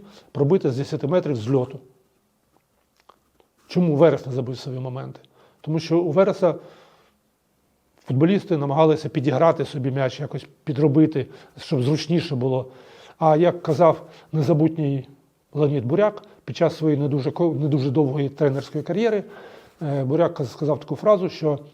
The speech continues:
в сучасному футболі два дотики — розкіш. Це було сказано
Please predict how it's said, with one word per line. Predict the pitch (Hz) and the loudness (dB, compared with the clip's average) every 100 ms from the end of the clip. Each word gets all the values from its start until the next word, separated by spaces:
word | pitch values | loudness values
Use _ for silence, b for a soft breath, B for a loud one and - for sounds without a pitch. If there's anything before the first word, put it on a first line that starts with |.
| - | -8
в | 135 - | -6 -6
сучасному | - 135 170 165 139 131 | -10 0 2 2 -4 -8
футболі | 131 143 214 202 170 B B B - | -6 0 2 0 -4 B B B -2
два | 127 147 | 2 4
дотики — | 180 175 - 151 | 4 2 0 -2
розкіш. | 131 - - - _ _ _ - | -2 -6 -16 -20 _ _ _ -6
Це | 165 | 0
було | 151 | 0
сказано | 143 160 131 139 | 2 0 0 -2